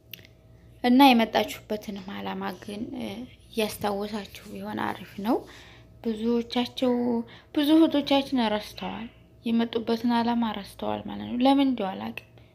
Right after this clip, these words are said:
እኔ በማየው ነው። ከሀገር ሲወጡ በቃ ከሀገራቸው ሲወጡ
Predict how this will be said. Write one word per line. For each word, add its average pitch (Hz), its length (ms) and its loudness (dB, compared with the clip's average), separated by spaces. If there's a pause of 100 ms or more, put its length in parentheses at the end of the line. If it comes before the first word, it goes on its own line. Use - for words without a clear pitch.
(100)
እኔ 240 180 2
በማየው 214 540 0
ነው። 202 160 -10 (840)
ከሀገር 285 560 6
ሲወጡ 285 340 2 (100)
በቃ 240 220 4 (1000)
ከሀገራቸው 254 600 2
ሲወጡ 262 300 0